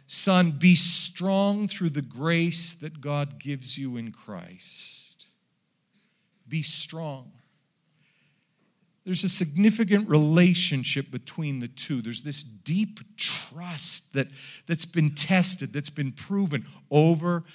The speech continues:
and over and over again. And the older says to the younger, "This call that has been placed on your life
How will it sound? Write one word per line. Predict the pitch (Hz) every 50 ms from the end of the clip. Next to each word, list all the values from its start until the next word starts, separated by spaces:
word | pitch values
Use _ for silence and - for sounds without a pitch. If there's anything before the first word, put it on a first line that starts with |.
| - _ -
and | 135 123 127
over | 139 - 170 151 151 151 143 156 160 160 160 156 - _ _ _
and | - 135 135
over | 143 - 160 147 143 139 139 135
again. | 127 120 117 135 135 127 123 120 113 104 - - _ _ _ _ _ _ _ _
And | - 185 185
the | 185 190 185
older | 175 190 226 277 247 233 277 254 262 226 - _
says | - - - - 202 202 190 - -
to | 190 208 180
the | 156 165
younger, | 151 147 139 135 131 127 113 113 113 107 107 - _ _ _ _ _ - _ -
"This | 190 226 226 -
call | - - - - - 240 240 254 262
that | 220 247 233
has | 147 - 208 175
been | - - 180 165
placed | - - - 226 226 240 214 - - -
on | 208 202 190
your | 180 180 180
life | 175 185 180 175 165 147 -